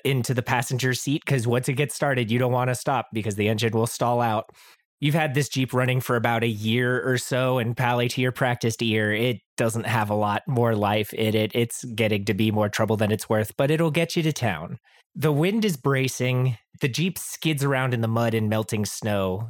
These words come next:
as you head into the nearest town. It's a small village nestled in the wreckage of what was once a much bigger settlement. On the edge of a hill coming out of the forest where the Patna is hiding out, you can see the edges of the lake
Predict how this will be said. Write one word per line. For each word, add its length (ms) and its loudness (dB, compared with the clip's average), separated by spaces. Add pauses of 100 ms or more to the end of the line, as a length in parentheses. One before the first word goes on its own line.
as 140 0
you 100 2
head 200 0
into 260 -2
the 100 0
nearest 400 -2
town. 380 -4 (500)
It's 180 -2
a 180 2
small 460 0
village 540 -2
nestled 360 -2
in 80 0
the 80 0
wreckage 380 0
of 120 -2
what 220 0
was 260 0
once 320 0
a 80 0
much 420 -2
bigger 540 0 (100)
settlement. 560 -2 (480)
On 120 2
the 140 2
edge 200 0
of 100 2
a 60 2
hill 380 0
coming 280 0
out 120 2
of 80 -2
the 80 -2
forest 600 0
where 120 2
the 100 -2
Patna 380 0
is 140 0
hiding 340 0
out, 240 0 (180)
you 140 0
can 160 0
see 260 -2
the 220 0
edges 420 0
of 400 -2
the 160 -2
lake 500 -2